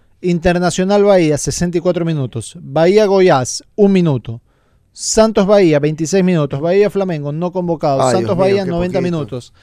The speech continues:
Speaker 1: Bahía Coritiba en el banco. Vasco Bahía, veinticuatro. Mira que ya estoy
Speaker 2: Qué
Speaker 1: dándote
Speaker 2: po-, qué
Speaker 1: todo.
Speaker 2: poquito, sí, sí, sí,
Speaker 1: Entonces,
Speaker 2: sí. Ya,
Speaker 1: eh,
Speaker 2: con eso me estás dando un
Speaker 1: me
Speaker 2: parámetro claro de que
Speaker 1: creo que, o
Speaker 2: están
Speaker 1: sea,
Speaker 2: jugando muy
Speaker 1: a mí,
Speaker 2: poquito.
Speaker 1: yo te doy la mano porque por calidad creo que incluso, y de nuevo, con línea de tres, después de Pervis debería ser él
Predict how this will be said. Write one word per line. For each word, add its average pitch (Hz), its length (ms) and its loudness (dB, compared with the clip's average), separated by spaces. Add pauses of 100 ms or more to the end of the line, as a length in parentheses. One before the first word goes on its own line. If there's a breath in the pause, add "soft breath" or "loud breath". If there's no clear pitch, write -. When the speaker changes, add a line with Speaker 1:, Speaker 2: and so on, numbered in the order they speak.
(400 soft breath)
Speaker 1:
Bahía 185 340 4
Coritiba 226 720 4
en 180 140 2
el 170 100 6
banco. 131 720 0
Vasco 208 500 4
Bahía, 220 320 6
veinticuatro. 196 540 2
Mira 202 240 2
que 180 80 2
ya 196 80 2
estoy 214 160 -2
Speaker 2:
Qué 190 60 6
Speaker 1:
dándote 196 240 2
Speaker 2:
po-, 160 40 -2
qué 147 60 2
Speaker 1:
todo. 180 220 8
Speaker 2:
poquito, 135 280 -2
sí, - 20 -10
sí, 160 100 -4
sí, - 20 -
Speaker 1:
Entonces, 151 640 -2
Speaker 2:
sí. 165 80 -14
Ya, 185 240 -4
Speaker 1:
eh, 160 60 -10
Speaker 2:
con 180 140 -6
eso 185 140 -8
me 170 120 -6
estás 170 280 -10
dando 160 160 -8
un - 40 -6
Speaker 1:
me - 40 -4
Speaker 2:
parámetro 139 380 -10
claro 143 180 -6
de 127 80 -6
que - 80 -10
Speaker 1:
creo 196 300 -2
que, 190 140 -6
o - 20 -
Speaker 2:
están 185 140 -12
Speaker 1:
sea, 147 100 -8
Speaker 2:
jugando 165 200 -2
muy 165 100 -4
Speaker 1:
a - 20 -6
mí, 156 60 -2
Speaker 2:
poquito. 147 200 -6
Speaker 1:
yo 190 220 -2
te 190 80 -4
doy 185 120 0
la 185 100 -2
mano 185 200 -4
porque 156 240 -6
por 143 220 -8
calidad 151 520 0
creo 175 220 0
que 156 400 -2
incluso, 156 500 0
y 143 40 2
de 139 80 0
nuevo, 160 200 0
con 143 140 -4
línea 175 200 4
de 151 40 2
tres, 139 260 -2
después 165 320 0
de 175 100 0
Pervis 202 340 -2
debería 160 320 -2
ser 160 180 0
él 190 240 0